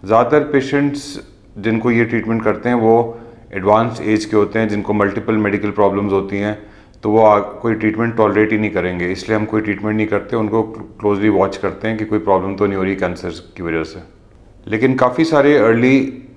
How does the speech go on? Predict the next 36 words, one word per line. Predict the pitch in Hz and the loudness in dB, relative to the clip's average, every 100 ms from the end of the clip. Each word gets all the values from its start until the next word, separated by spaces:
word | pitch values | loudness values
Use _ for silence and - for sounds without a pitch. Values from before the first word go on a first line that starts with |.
| - - | -10 0
प्रोस्टेट | 110 117 110 | 0 0 0
कैंसर | 113 104 117 | 0 0 0
के | 113 | 0
जो | 110 | 0
पेशेंट्स | 110 101 117 110 | 0 -2 -2 -2
होते | 98 - | -4 -2
हैं | 110 123 - - - - - - | -2 -2 -8 -20 -20 -20 -20 -10
वो | 101 117 | -2 -2
फिट | 117 143 139 | 2 2 4
होते | 101 98 | 0 0
हैं | 87 80 - | -4 -6 -14
और | - 101 | -6 -2
उनका | 110 113 | 0 2
डेफिनेटली | 123 113 123 117 | 2 0 -2 -4
ट्रीटमेंट | 113 107 - 104 | -4 -4 -2 -4
करना | 95 90 87 | -2 -2 -2
चाहिए। | 85 87 76 76 - - - - - - - | -4 -6 -8 -10 -16 -20 -20 -20 -20 -20 -2
और | 113 131 | 2 2
उनके | 135 131 | 2 0
ट्रीटमेंट | 127 117 123 127 127 | -2 -2 0 0 0
के | 117 | 2
लिए | 127 | 2
दो | 120 113 | 4 4
ऑप्शंस | 104 - 110 95 | 2 0 -4 -2
होती | 80 85 | -4 -6
हैं, | 80 78 - - - - - - - - | -8 -10 -16 -20 -20 -20 -20 -20 -20 -8
एक | 113 123 123 | -2 2 2
ऑप्शन | 120 135 127 | 2 0 0
तो | 123 | 2
है | 120 123 127 - - - - - | 2 4 4 0 -14 -20 -20 -18
सर्जरी | - 107 104 113 143 - - - - - - | -2 0 2 2 2 -2 -12 -20 -20 -20 -8
और | 98 | -2
दूसरा | 107 127 | 0 2
ऑप्शन | 110 110 120 | 2 2 0
है | 123 | 2
रेडिएशन। | 107 92 95 92 85 | 2 2 0 -4 -10